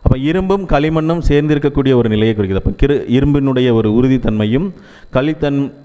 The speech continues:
அந்த களிமண்ணினுடைய அந்த மென்மையும் அங்க என்ன பண்ணுதுன்னா, அது சொல்லக்கூடிய விஷயமா இருக்கு. ஆனாலும் இரும்பினுடைய அந்த உறுதி அந்த களிமண்ணில் இருக்கக்கூடியதாக இருக்கும் அப்படின்னு சொல்லி பார்க்குறோம்.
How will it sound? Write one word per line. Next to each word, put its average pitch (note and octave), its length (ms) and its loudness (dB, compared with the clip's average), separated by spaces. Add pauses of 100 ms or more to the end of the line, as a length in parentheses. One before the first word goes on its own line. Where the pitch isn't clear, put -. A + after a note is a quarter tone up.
(300)
அந்த A2 240 0
களிமண்ணினுடைய B2 1040 2 (580)
அந்த A2 160 -2
மென்மையும் C3 420 0
அங்க A2 160 -2
என்ன A2+ 180 0
பண்ணுதுன்னா, G2+ 260 -2
அது A2 140 0
சொல்லக்கூடிய G2+ 420 -2
விஷயமா F#2 260 -6
இருக்கு. A2+ 300 -4
ஆனாலும் C3 600 0
இரும்பினுடைய D3+ 520 0
அந்த B2+ 240 -2
உறுதி B2+ 340 0
அந்த A2 160 0
களிமண்ணில் A2+ 640 -2
இருக்கக்கூடியதாக G#2 460 -2
இருக்கும் G2 380 -4
அப்படின்னு F#2+ 140 -6
சொல்லி - 200 -6
பார்க்குறோம். - 320 -12